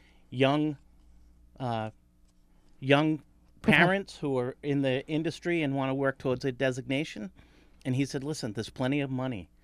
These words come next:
Speaker 2: Yeah.
Speaker 1: There's plenty of money in the scholarship fund. All you have to do is apply for it." So I,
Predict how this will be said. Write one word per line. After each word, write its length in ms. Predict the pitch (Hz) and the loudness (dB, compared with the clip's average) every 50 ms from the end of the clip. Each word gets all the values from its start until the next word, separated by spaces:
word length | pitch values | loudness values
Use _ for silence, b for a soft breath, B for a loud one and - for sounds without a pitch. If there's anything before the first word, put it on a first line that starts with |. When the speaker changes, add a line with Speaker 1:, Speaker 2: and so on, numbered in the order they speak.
| - - | -2 2
Speaker 2:
Yeah. 200 | 202 196 185 180 | 4 4 4 4
Speaker 1:
There's 100 | 180 170 | 2 2
plenty 220 | 147 135 143 156 | 0 0 0 0
of 80 | 165 165 | 0 0
money 240 | 160 156 156 156 156 | 0 0 0 0 0
in 100 | 147 147 | 0 -2
the 60 | 143 | -2
scholarship 600 | - - - 131 135 147 156 143 - 107 92 - | -4 -4 -4 -4 -2 -2 -4 -6 -8 -12 -12 -10
fund. 240 | - 110 95 95 98 | -8 -8 -8 -8 -6
All 160 | 98 101 104 | -4 -2 -2
you 120 | 113 110 110 | 0 -2 -2
have 160 | 120 123 - | -4 -8 -10
to 80 | - 110 | -10 -8
do 160 | 110 117 120 | -6 -4 -4
is 80 | 113 | -4
apply 300 | 120 117 - 110 110 127 139 | -6 -10 -10 -10 -10 -10 -10
for 260 | - - 92 87 78 | -10 -12 -12 -10 -12
it." 80 | 73 - b b b b b b b b b b b b b | -14 -18 b b b b b b b b b b b b b
So 340 | - - 120 113 117 123 - | -4 0 2 2 2 0 0
I, 340 | 117 113 110 107 104 104 | 0 2 2 2 0 -2